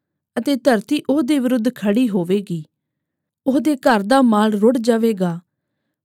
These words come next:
ਪਰਮੇਸ਼ੁਰ ਦੇ ਕ੍ਰੋਧ ਦੇ ਦਿਨ ਵਿੱਚ ਉਹ ਵਗ ਜਾਵੇਗਾ। ਪਰਮੇਸ਼ੁਰ ਵੱਲੋਂ ਦੁਸ਼ਟ ਮਨੁੱਖ ਦਾ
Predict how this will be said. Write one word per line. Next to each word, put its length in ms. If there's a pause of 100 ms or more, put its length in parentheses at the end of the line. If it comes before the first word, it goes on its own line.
(140)
ਪਰਮੇਸ਼ੁਰ 500
ਦੇ 160
ਕ੍ਰੋਧ 380
ਦੇ 140
ਦਿਨ 260
ਵਿੱਚ 320
ਉਹ 180
ਵਗ 260
ਜਾਵੇਗਾ। 600 (840)
ਪਰਮੇਸ਼ੁਰ 560
ਵੱਲੋਂ 260
ਦੁਸ਼ਟ 320
ਮਨੁੱਖ 360
ਦਾ 200